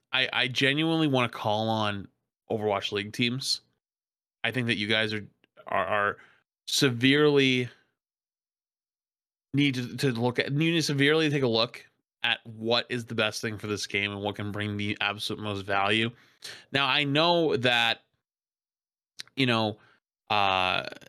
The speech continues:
teams especially run on a, on a very thin bottom, uh, thin line of, of profitability, and, and most of them run, I, I'm pretty sure most run in the negative, except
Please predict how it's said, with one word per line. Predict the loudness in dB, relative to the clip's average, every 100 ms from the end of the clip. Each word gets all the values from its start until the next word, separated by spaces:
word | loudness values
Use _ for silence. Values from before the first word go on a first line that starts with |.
| -20 _ _ _ _ -6
teams | 0 2 2
especially | 2 0 0 0
run | 0 0
on | 0 -2
a, | -2
on |
a | -2
very | 0 0 0
thin | -4 -12 -2 0 0 0
bottom, | 0 0 0
uh, | -2 -2 -6
thin | -8 0 2 2
line | 0 2 0 -2
of, | -6 -6 -4
of | -4 -6 -2
profitability, | 0 0 -2 -2 -2 -2
and, | -4 -4
and | -2
most | 2 2 0
of | -4
them | -4
run, | -4 -4
I, | -2 -2 -6 -20 -20 -14 -4
I'm | 0
pretty | 2 4
sure | 4 4
most | 6 4 2
run | 0 -2 0 2
in | 2
the | 0
negative, | 0 0 0 -2
except | -2 -2 -4